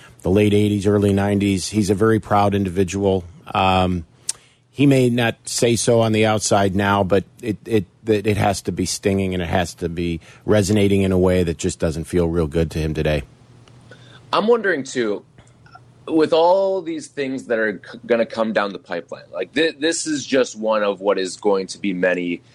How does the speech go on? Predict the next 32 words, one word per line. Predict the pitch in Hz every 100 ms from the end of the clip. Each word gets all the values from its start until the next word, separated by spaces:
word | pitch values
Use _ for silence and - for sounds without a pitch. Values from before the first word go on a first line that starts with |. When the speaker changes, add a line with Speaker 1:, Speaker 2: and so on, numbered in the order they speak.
| - -
Speaker 2:
sort | - 120 110
of | 101 95 80 - _ 151
I |
don't | 165
wanna | 147
say | 139 117
mistreatments, | 120 113 - 127 113 107
but | - 107 - _ - 117
different | 139 135 110
treatments | - 104 - - - - -
that | 104 95
he | 104
is | 95
going | 104 98
to | 92 90
receive | 85 - 87 78 76 - - - -
from, | 110 101 95 95 67
from | - 101
the | 98
golf | 98 92 -
world | 90 87 90
here. | 82 76 _ - _ _ _ _ _ - - - - -
How | - 170
much | 208 208 -
of | 151
it | 151
is | 131
going | - 127 120
to | 110
change | - 104 104 95
his | 98 -
philosophy | - 87 85 78 - 78 76 67